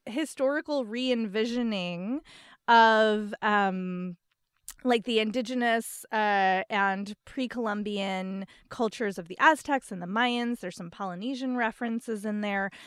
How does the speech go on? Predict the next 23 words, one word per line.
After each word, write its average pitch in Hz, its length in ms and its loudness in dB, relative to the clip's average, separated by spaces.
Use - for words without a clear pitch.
Um, 220 220 2
and 247 120 2
it 294 100 4
is 285 120 0
not 247 340 0
set 381 180 -2
in 381 140 -2
our 349 160 0
world. 311 260 -2
It's 254 160 -8
a 226 60 -6
secondary 226 440 -4
world. 196 340 -2
So 226 100 -4
Roanhorse 220 420 -2
is 214 100 -6
making 226 340 -4
it, 240 260 -4
that 202 280 -2
history, 220 480 -4
her 214 200 -4
own 208 320 -2
and, 185 260 -6